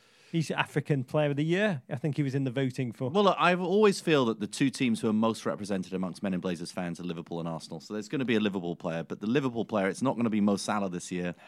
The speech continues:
Speaker 2: It's probably
Speaker 1: Sam,
Speaker 2: Mane.
Speaker 1: you don't bring me flowers, Mo.
Speaker 2: Probably Mane is gonna get the vote for Liverpool.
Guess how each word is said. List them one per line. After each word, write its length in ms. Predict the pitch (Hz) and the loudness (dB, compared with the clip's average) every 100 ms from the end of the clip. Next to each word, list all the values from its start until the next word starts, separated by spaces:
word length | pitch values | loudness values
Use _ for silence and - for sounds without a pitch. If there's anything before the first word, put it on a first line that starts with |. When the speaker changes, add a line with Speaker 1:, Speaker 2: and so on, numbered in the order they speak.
| - - | -20 -20
Speaker 2:
It's 100 | _ | _
probably 340 | - 185 127 104 | 0 0 2 2
Speaker 1:
Sam, 280 | 110 127 117 | 4 4 4
Speaker 2:
Mane. 180 | 95 95 | 2 0
Speaker 1:
you 40 | |
don't 200 | 190 175 | -2 -4
bring 180 | 165 165 | -4 -4
me 80 | 160 | -4
flowers, 420 | - 185 190 - | -6 -6 -6 -6
Mo. 160 | 135 139 _ - | -10 -10 _ -8
Speaker 2:
Probably 260 | 165 139 | -4 0
Mane 560 | 123 120 117 104 104 110 | 0 2 2 2 0 -4
is 100 | - | -10
gonna 160 | - 107 | -2 0
get 160 | 98 - | 0 -4
the 60 | |
vote 260 | 92 104 - | 0 -2 -2
for 60 | 98 | -4
Liverpool. 480 | 92 90 85 92 | -4 -4 -4 -6